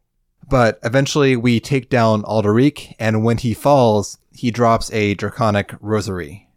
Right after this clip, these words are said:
So, the battle won, Horchefant starts by trying to reason with Guillaume,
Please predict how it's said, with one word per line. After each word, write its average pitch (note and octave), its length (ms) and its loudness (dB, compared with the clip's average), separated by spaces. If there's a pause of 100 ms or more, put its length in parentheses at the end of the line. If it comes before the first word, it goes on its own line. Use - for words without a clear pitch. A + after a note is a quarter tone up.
(340)
So, D#3+ 460 0 (400)
the B2 100 0
battle C3 360 2
won, A2+ 480 2
Horchefant C3 640 -2
starts A#2+ 400 0
by G#2+ 200 0
trying G#2+ 360 -2
to G#2+ 120 -4
reason G#2 440 0
with G2 280 -2
Guillaume, A2 640 0